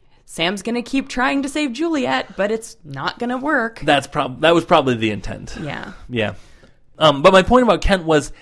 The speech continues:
Speaker 2: he was sort of just there and the same kind of guy each time.
Speaker 1: Yeah.
Speaker 2: The more that Sam was mean to people, the more he was sort of like, "Ugh, I see right through you."
Speaker 1: Yeah.
Speaker 2: Versus, like, "I'm, I'm sweet and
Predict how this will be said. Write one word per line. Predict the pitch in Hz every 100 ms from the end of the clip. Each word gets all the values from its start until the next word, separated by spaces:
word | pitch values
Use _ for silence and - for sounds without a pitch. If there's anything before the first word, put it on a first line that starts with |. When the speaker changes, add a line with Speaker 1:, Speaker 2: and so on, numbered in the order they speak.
| -
Speaker 2:
he | - 247
was | 269
sort | - 208
of | 190
just | 170 165 -
there | 123 147 165 156
and | 135 139 135
the | 131
same | - 151 156 151 139
kind | - - 139
of | 127
guy | 127 127 127 123 110 - - - _ -
each | 127 113 -
time. | - 127 113 113 110 -
Speaker 1:
Yeah. | - 226 220 208 151
Speaker 2:
The |
more | 151 165 202 202 185
that | 160 139
Sam | - 165 165 156
was | 147 139
mean | 127 131 147 151 147 135
to | 139
people, | 139 123 123 120 117 113 - - -
the | 131
more | 143 139
he | 139 139
was | 135
sort | - 131
of | 127
like, | 123 117 -
"Ugh, | - - - - - _ - - - -
I | 127
see | - 165
right | 139 117 -
through | 147 143
you." | 127 117 104 98 _ _ 208
Speaker 1:
Yeah. | 208 202 190 190
Speaker 2:
Versus, | 135 127 131 120
like, | 120 113 -
"I'm, | 113 117 113 110 113
I'm | 117 110
sweet | - 110 113 110
and | 104 110 110 104